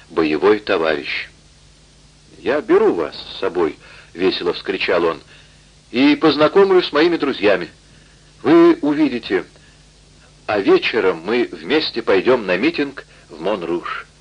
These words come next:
Идемте». «Прежде всего, надо покончить с этим делом о наследстве», решительно заявил он, как только они очутились на улице.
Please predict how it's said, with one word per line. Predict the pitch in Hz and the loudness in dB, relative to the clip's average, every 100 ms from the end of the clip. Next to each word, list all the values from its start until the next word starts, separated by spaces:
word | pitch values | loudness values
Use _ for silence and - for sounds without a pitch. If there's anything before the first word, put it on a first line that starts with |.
| _ - - - | _ -20 -20 -14
Идемте». | - 98 73 - - - - _ _ _ _ _ _ _ _ _ _ _ _ _ _ _ _ _ _ _ _ _ _ _ _ | -2 -2 -2 -12 -14 -20 -20 _ _ _ _ _ _ _ _ _ _ _ _ _ _ _ _ _ _ _ _ _ _ _ _
«Прежде | 98 104 - | 0 0 0
всего, | 95 - 110 165 170 - _ _ _ _ - - _ - - - _ _ | -8 -6 -2 -2 -2 -16 _ _ _ _ -20 -20 _ -20 -20 -20 _ _
надо | 120 156 156 | 0 2 4
покончить | 156 151 175 165 180 - | 2 4 2 2 -2 2
с | 151 | 0
этим | 143 143 | 2 -2
делом | 113 156 156 151 | 2 4 4 0
о | 135 | -2
наследстве», | 143 - 131 104 - 90 82 71 - - | -2 -2 0 0 -2 -4 -4 -4 -14 -10
решительно | 98 101 117 101 92 87 | -6 -4 -4 -4 -4 -4
заявил | 80 87 95 165 | -2 -2 0 0
он, | 170 | 0
как | 156 127 | -2 -2
только | 151 156 139 | 0 0 0
они | 127 135 | 0 -2
очутились | 127 - 110 107 - | -4 -6 -8 -8 -6
на | 87 | -4
улице. | 78 - | -4 -8